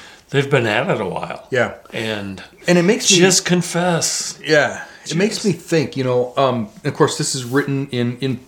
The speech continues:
Speaker 2: poetic style, and, and, uh, you know, we'll keep coming back to, to this fact a little bit, but, um,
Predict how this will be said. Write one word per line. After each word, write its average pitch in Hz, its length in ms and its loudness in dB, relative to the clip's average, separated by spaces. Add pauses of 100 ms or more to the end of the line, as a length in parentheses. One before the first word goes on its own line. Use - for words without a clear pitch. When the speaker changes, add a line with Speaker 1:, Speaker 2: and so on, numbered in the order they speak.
(300)
Speaker 2:
poetic 139 460 6
style, 113 640 2
and, 113 120 -2 (320)
and, 117 280 -2
uh, 117 240 2
you 120 60 -2
know, 120 100 2
we'll 117 140 2
keep - 260 -6
coming 113 320 -4
back 104 360 -2
to, 104 340 -2 (220)
to 127 120 -6
this 117 180 -2
fact 110 320 -2
a 123 40 -6
little 107 200 -2
bit, 104 300 -6
but, 117 220 -4 (540)
um, 135 320 -2